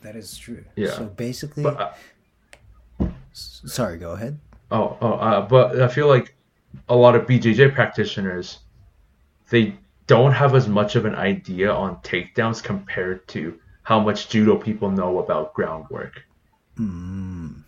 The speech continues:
Speaker 1: So it's kinda like, so if you think about it, it's kinda like two, two sides of the same coin going up against each other, right?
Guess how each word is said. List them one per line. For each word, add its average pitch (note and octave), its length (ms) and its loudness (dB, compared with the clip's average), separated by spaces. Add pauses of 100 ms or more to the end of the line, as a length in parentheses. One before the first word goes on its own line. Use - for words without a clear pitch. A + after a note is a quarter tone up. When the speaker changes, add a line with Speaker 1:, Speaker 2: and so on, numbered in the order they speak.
(580)
Speaker 1:
So F#2 240 -12
it's - 360 -12
kinda A#2 580 -8
like, G2+ 540 -10 (1700)
so - 160 -14
if - 80 -14
you F#2+ 60 -14
think F2+ 200 -12
about D#2+ 380 -10
it, - 320 -16 (800)
it's - 100 -12
kinda B2 200 0
like G#2+ 200 -4
two, - 380 -6 (280)
two D#3 160 2
sides C3+ 360 2
of A2+ 80 0
the A#2 80 0
same G#2 320 0
coin G2 340 -2
going F2+ 300 -4
up - 120 -8
against E2 360 -8
each D2+ 160 -12
other, D2 200 -10
right? F2 400 -10